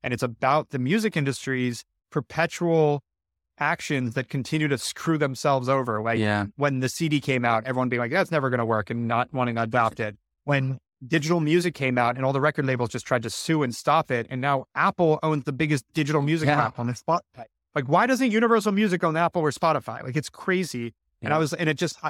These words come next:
Speaker 1: it was such a great book as a young entrepreneur because it's in the back of my mind with my own business all the time. Like, what am I doing that I'm in-, ignoring innovation?
Speaker 2: Sure.
Speaker 1: It'll end up letting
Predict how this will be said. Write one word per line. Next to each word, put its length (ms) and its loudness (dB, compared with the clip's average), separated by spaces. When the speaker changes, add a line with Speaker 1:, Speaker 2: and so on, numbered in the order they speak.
Speaker 1:
it 120 0
was 120 0
such 280 -2
a 40 -2
great 240 0
book 220 0
as 80 -4
a 60 -4
young 160 0
entrepreneur 440 -2
because 320 -4
it's 320 -4
in 120 -6
the 40 2
back 200 0
of 60 -2
my 60 0
mind 180 0
with 100 -4
my 100 0
own 160 2
business 380 -2
all 180 -2
the 100 -2
time. 360 -2
Like, 180 -6
what 200 2
am 80 0
I 120 2
doing 420 0
that 240 -4
I'm 160 -4
in-, 300 -6
ignoring 680 0
innovation? 760 -4
Speaker 2:
Sure. 260 -2
Speaker 1:
It'll 160 2
end 160 -2
up 120 -4
letting 280 -4